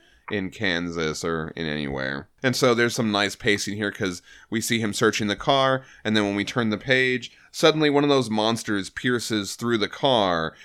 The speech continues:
and Johan narrowly escapes. The monster is momentarily stuck, you know, in their car, and it's, like, struggling to get out, and then Johan throws a match into the gas tank. I love that. And he's got one of those, like, cool,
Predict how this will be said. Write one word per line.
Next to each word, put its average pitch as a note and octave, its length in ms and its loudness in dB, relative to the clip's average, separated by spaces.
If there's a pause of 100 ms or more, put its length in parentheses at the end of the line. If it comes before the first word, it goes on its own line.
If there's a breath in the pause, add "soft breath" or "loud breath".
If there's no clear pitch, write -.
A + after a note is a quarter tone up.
(120)
and G#2 220 0
Johan G#2 480 0
narrowly G#2 380 0
escapes. D#2+ 960 -2 (500 soft breath)
The B2 80 0
monster A2+ 360 0
is G#2 120 -4
momentarily A2+ 640 0
stuck, - 540 0
you G#2+ 80 0
know, F#2+ 160 -2
in A#2 180 -2
their F#2+ 140 0
car, A2+ 420 2
and F#2+ 100 0
it's, F#2+ 140 -6
like, F2 160 -2
struggling G2+ 440 -2
to F2+ 60 -4
get G2 220 0
out, G#2 340 2 (240 loud breath)
and G2+ 180 0
then G2 140 2
Johan G2 520 0
throws G2 360 0
a F2+ 120 0
match F2 480 -2
into F#2 180 -6
the E2+ 80 -2
gas E2+ 400 0
tank. D#2 320 -4
I F2+ 120 0
love F2+ 360 -2
that. C#2+ 380 -2 (200 loud breath)
And F#2+ 120 -4
he's F2 100 -2
got G2+ 220 0
one E2+ 120 -4
of F2 120 -2
those, E2+ 320 -2
like, D#2 280 -2
cool, F#2+ 720 2